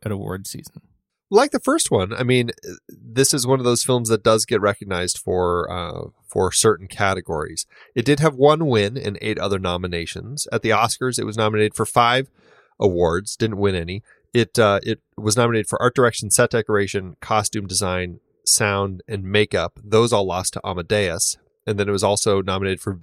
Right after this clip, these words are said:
Speaker 2: Best Visual Effects, but it lost to Indiana Jones and the Temple of Doom, one of our, uh, favorites that we've talked
Speaker 1: Yeah,
Speaker 2: about on the
Speaker 1: yeah.
Speaker 2: show. Over at the Saturn Awards, the Academy of Sci-Fi, Fantasy, and Horror,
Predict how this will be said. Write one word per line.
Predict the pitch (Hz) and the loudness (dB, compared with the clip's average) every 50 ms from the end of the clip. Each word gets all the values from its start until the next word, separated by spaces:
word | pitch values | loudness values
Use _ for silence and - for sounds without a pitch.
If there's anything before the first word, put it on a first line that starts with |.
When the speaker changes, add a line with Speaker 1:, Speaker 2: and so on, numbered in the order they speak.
| _ _ | _ _
Speaker 2:
Best | - 101 95 - - | -6 -4 -4 -2 0
Visual | 98 107 104 110 90 82 78 | 0 0 0 0 -2 -4 -4
Effects, | - - 78 - - | -6 -8 -10 -10 -8
but | - - | -8 -8
it | 95 92 | -6 -6
lost | 85 82 82 - - | -4 -6 -6 -6 -8
to | - | -10
Indiana | 92 92 90 87 85 87 | -10 -10 -8 -8 -8 -6
Jones | 85 95 90 95 98 95 | -6 -4 -4 -6 -6 -10
and | 87 80 | -14 -16
the | 78 | -14
Temple | - - 87 82 - 82 85 | -12 -10 -10 -10 -10 -10 -12
of | 87 92 107 | -10 -6 -2
Doom, | 147 180 185 113 - _ _ _ _ _ _ _ _ _ _ _ _ _ _ _ _ | 0 0 0 0 -4 _ _ _ _ _ _ _ _ _ _ _ _ _ _ _ _
one | - - 87 | -8 -8 -8
of | 82 - | -8 -10
our, | - - 58 58 - _ - - | -12 -14 -16 -16 -18 _ -16 -12
uh, | 90 85 82 80 - _ | -12 -12 -12 -14 -14 _
favorites | - 85 85 90 - - | -8 -6 -6 -6 -6 -8
that | 85 | -8
we've | 85 - | -10 -8
talked | - 107 98 - | -6 -4 -4 -4
Speaker 1:
Yeah, | - | -4
Speaker 2:
about | 98 85 82 | -4 -4 -6
on | 85 85 | -6 -8
the | 85 | -6
Speaker 1:
yeah. | 110 | -6
Speaker 2:
show. | - 240 247 196 - _ _ _ _ _ _ _ _ _ _ _ _ _ _ _ _ _ _ _ _ _ _ _ _ _ _ _ _ _ _ 135 | -6 -6 -8 -12 -18 _ _ _ _ _ _ _ _ _ _ _ _ _ _ _ _ _ _ _ _ _ _ _ _ _ _ _ _ _ _ 0
Over | 131 120 135 127 | 2 4 4 4
at | 120 - | 2 2
the | - 113 | 2 2
Saturn | - - 139 135 147 147 139 135 | 4 4 4 4 4 2 2 0
Awards, | 127 117 104 104 117 170 202 - - | 2 2 2 2 2 0 -2 -4 -4
the | - 107 95 | -2 -2 -2
Academy | - - 104 95 95 98 92 | 0 0 0 0 0 -2 -2
of | 92 90 - - - | -4 -4 -4 -4 -2
Sci-Fi, | - 101 95 87 - 98 92 | -2 0 0 0 0 -2 -2
Fantasy, | - 98 92 92 - - 92 | -2 -2 -4 -4 -4 -6 -6
and | 87 87 | -6 -8
Horror, | - - 147 131 113 101 107 131 190 | -4 0 2 2 2 2 0 -2 -4